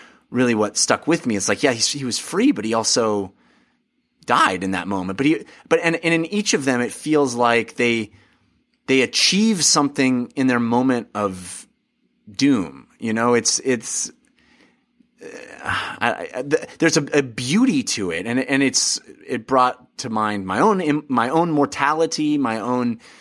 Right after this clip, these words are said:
sense of what, you know, what do I want to feel in life? And, you know, these, uh, these people in this family sort of managed to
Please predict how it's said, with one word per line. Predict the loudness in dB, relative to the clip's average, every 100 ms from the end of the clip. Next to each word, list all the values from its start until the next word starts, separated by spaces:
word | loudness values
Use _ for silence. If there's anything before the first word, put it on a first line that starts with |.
| -10
sense | -4 2 2 2
of | -2 0 -2 -4
what, | -2 -2 -2 -8 -16 -8
you | -4
know, | -4 -4 -10 _ _ _ _ _ _ _ -8
what | -2 2
do | 4
I |
want | 4 2 0
to | -2 0 -4
feel | -6 -12 -2 2 4 4 2 -2 -8 _ _ _ _ _
in | -10 -2 0
life? | 4 2 2 -2 -6
And, | -2 0 -2 -4 -10
you | -2
know, | 0
these, | 0 -2 -2 -8 -18 -18 -10
uh, | -10 -8 -6
these | -4 -4 _ _ -4
people | -2 2 4
in | 4
this | 2
family | -2 -4 0 0
sort | 0 2
of | 0 0 -12 _ _ _ _ _ _ _ _ _ _ _ _ -8
managed | 0 2 2 0
to | -2 -4